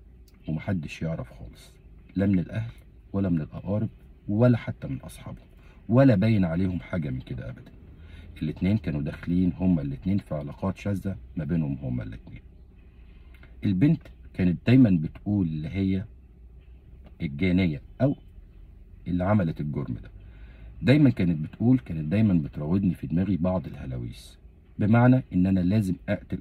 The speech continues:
أبويا أو أخويا أو أمي أو أي حد من الناس دي كلها، مش هتفرق معايا، أهم حد إن أنا أجرب القتل شكله إيه، وأشوف الدم برضه بعناية،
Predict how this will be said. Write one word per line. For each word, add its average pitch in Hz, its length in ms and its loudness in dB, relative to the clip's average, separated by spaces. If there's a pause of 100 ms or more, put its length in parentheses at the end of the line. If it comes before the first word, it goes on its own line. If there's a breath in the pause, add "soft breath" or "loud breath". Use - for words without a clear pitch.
أبويا 98 380 2
أو 82 260 -6
أخويا 110 440 2
أو 78 220 -6
أمي 127 360 6
أو 92 200 -2
أي 107 140 -2
حد 87 280 -4
من 73 100 -4
الناس 67 260 -4
دي 60 100 -10
كلها، - 340 -14 (560 soft breath)
مش - 140 -6
هتفرق 131 400 -2
معايا، 117 280 -8 (140)
أهم 95 260 2
حد 131 280 -2 (480)
إن 90 200 2
أنا 98 240 2
أجرب 117 540 2 (280)
القتل 92 500 -2
شكله - 380 -8
إيه، - 120 -16 (1400 loud breath)
وأشوف 117 380 0
الدم 123 340 6
برضه 117 300 4
بعناية، 117 580 4